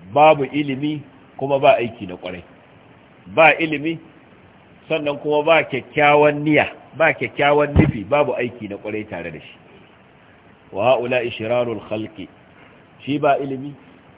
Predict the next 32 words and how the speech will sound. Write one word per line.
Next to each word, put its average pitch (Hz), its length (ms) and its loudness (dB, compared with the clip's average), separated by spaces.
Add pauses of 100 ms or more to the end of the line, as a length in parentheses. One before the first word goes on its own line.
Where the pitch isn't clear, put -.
(140)
sannan 139 260 -4
kuma 147 200 -4
ga 123 200 -2
aikin 123 240 -6
nashi 113 240 -4
mummuna. 85 420 -10 (800)
Wanda 151 200 2
duk 165 220 -2
suka 175 240 -4 (220)
tafi, 143 360 -8 (520)
suka 160 200 -6
yi 143 80 0
hannun 156 420 -4
riga 139 360 2
da 135 120 -4
manzanni, 104 580 -10 (1000)
abinda 156 380 -4
manzanni 131 420 -6
suka 151 220 -6
zo 147 120 -6
da 135 100 -6
shi 127 140 -10
na 143 100 -6
gaskiya, 120 580 -4 (360)
na 127 220 -2
shiriya, 131 440 -4
na 131 100 -2
haske, 131 400 -4
suka 143 200 -12
tattara, 120 460 -8
suka 117 180 -10
watsar, 117 400 -2